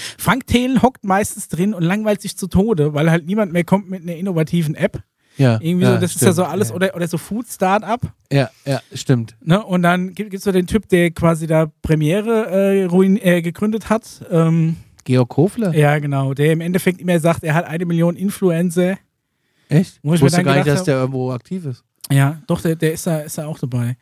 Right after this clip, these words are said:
Speaker 1: Und der, der, der prahlt immer dann so, wie, wie viel, wie viel Social-Media-Influencer der hat, um dann
Speaker 2: Okay.
Speaker 1: dieses Produkt dann, dann zu vertreiben.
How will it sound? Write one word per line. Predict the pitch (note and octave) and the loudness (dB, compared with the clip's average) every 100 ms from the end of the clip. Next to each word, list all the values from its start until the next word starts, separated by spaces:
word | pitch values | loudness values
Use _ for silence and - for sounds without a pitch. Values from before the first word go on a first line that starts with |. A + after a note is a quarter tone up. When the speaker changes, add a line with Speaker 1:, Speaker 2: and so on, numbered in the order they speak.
| - - - - | -14 -20 -20 -6
Speaker 1:
Und | D3 | 2
der, | D#3+ | 2
der, | E3+ F3 E3 | 2 0 -2
der | E3 | 0
prahlt | D3+ F3+ | 0 0
immer | F3+ D#3+ | -2 -2
dann | D#3+ | 0
so, | D#3 | 0
wie, | F3+ E3 | -2 0
wie | F#3 | 0
viel, | - F3+ F3 | 2 0 0
wie | E3 | -2
viel | F3+ D#3+ | -2 0
Social-Media-Influencer | E3+ E3 D3 E3+ E3 B2 C3+ B2+ A2+ A#2 A#2+ | 0 2 2 2 2 0 -4 -4 -4 -2 -2
der | A2 | -2
hat, | A2 - - _ | -6 -10 -16 _
um | D#3 | 4
dann | D#3+ D#3+ | 6 4
Speaker 2:
Okay. | D#3+ | 0
Speaker 1:
dieses | D#3 - | -2 -4
Produkt | - D3+ G3 - | -2 -2 -2 0
dann, | D3 C#3 | 0 0
dann | C#3 C3+ | -2 -2
zu | C#3 | 0
vertreiben. | C3 B2+ C3 C3+ | 0 0 0 -2